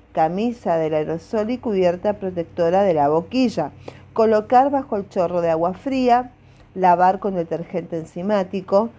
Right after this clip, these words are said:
sumergir en hipoclorito de sodio, lavandina al uno por ciento en treinta minutos y enjuagar con abundante agua fría.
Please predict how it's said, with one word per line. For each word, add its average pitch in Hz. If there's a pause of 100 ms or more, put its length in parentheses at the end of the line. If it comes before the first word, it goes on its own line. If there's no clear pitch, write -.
(180)
sumergir 208
en 170
hipoclorito 180
de 170
sodio, 208
lavandina 175
al 160
uno 165
por 165
ciento 196
en 180
treinta 143
minutos 233
y 277
enjuagar 240
con 233
abundante 165
agua 165
fría. 247